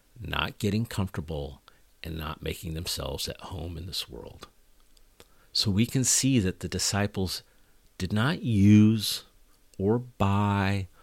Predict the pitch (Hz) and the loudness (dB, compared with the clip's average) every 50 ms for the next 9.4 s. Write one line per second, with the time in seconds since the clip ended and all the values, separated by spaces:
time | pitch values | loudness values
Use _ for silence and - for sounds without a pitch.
0 | - - - _ _ - - - 87 87 82 78 80 80 78 78 85 98 107 - | -20 -20 -20 _ _ -10 -6 -2 -2 0 0 0 -2 -2 -2 -2 -2 -2 -2 -4
1 | - - - 87 80 78 73 76 80 78 - - - 98 107 139 165 160 110 67 | -8 -8 -4 -4 -4 -4 -4 -6 -6 -6 -8 -6 -4 -2 0 0 0 0 -2 -4
2 | - - - - - - _ _ - - - _ - 92 90 - - - - 123 | -6 -10 -16 -20 -20 -20 _ _ -20 -20 -20 _ -10 -8 -4 -2 -2 0 2 2
3 | 131 156 151 139 123 - - 98 95 92 101 - - 120 107 104 - 92 82 82 | 2 2 2 0 -2 -6 -4 -2 -2 -2 -2 -2 -4 -4 -6 -4 -4 -6 -6 -4
4 | 80 - - - - 65 - - - - - - - _ _ - - _ _ _ | -6 -6 -8 -10 -12 -14 -14 -14 -14 -14 -14 -16 -20 _ _ -20 -20 _ _ _
5 | - - - - - - - - _ _ - 110 107 - 123 113 - - - 110 | -20 -20 -20 -20 -20 -20 -20 -20 _ _ -2 -2 0 0 0 0 2 2 2 2
6 | 110 107 82 92 92 90 90 90 85 90 - - _ _ _ _ _ _ _ _ | 2 2 2 0 0 0 0 -2 -2 -4 -8 -10 _ _ _ _ _ _ _ _
7 | _ _ _ _ _ _ _ _ _ _ _ _ _ _ _ _ _ _ _ _ | _ _ _ _ _ _ _ _ _ _ _ _ _ _ _ _ _ _ _ _
8 | _ _ _ _ - - 101 107 113 127 127 - - - 135 123 - - - 76 | _ _ _ _ -6 -4 -2 0 0 0 -2 -2 -4 -4 -6 -6 -8 -8 -10 -8
9 | 76 - - - - - - - | -8 -8 -10 -10 -10 -10 -10 -12